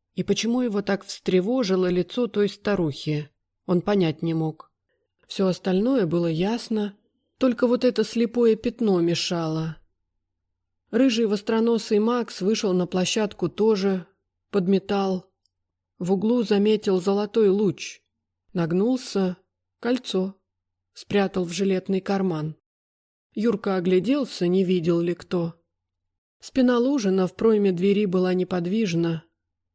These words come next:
Макс осторожно вынул кольцо. При смутном свете разглядел прописное слово и цифры, вырезанные снутри. Подумал: "По-китайски". А на самом деле было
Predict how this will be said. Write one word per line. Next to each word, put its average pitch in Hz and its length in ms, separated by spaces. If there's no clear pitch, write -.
Макс 233 380
осторожно 190 580
вынул 190 340
кольцо. 180 680
При 220 140
смутном 226 460
свете 233 500
разглядел 180 680
прописное 185 640
слово 175 640
и 254 100
цифры, 185 420
вырезанные 175 720
снутри. 180 680
Подумал: 180 640
"По-китайски". 170 1000
А 175 100
на 180 120
самом 202 360
деле 185 240
было 170 460